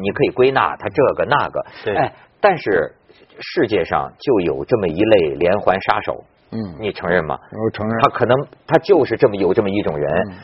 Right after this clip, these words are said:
Speaker 1: 他甚至你没有什么原因，
Speaker 3: 嗯。
Speaker 1: 甚至他们就，就说这个人，呃，归纳出几种类型。我看有一个人分析啊，说他还属于享乐型的，就是杀人享乐型。
Speaker 3: 嗯。
Speaker 1: 就是为什么这个人呐，
Speaker 3: 嗯。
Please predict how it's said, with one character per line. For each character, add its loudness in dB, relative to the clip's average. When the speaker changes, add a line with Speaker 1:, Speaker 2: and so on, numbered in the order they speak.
Speaker 1:
他 4
甚 0
至 0
你 -4
没 -2
有 4
什 -8
么 -4
原 -2
因， 0
Speaker 3:
嗯。 -12
Speaker 1:
甚 4
至 0
他 2
们 -2
就， 2
就 0
说 4
这 4
个 2
人， 4
呃， 6
归 4
纳 4
出 -8
几 -6
种 0
类 4
型。 -4
我 2
看 2
有 2
一 2
个 2
人 2
分 -4
析 -4
啊， 0
说 -2
他 0
还 2
属 -6
于 -2
享 -6
乐 2
型 -8
的， -18
就 -2
是 -8
杀 4
人 -6
享 -8
乐 -4
型。 -14
Speaker 3:
嗯。 -20
Speaker 1:
就 4
是 -2
为 6
什 -4
么 0
这 4
个 2
人 0
呐， -2
Speaker 3:
嗯。 -14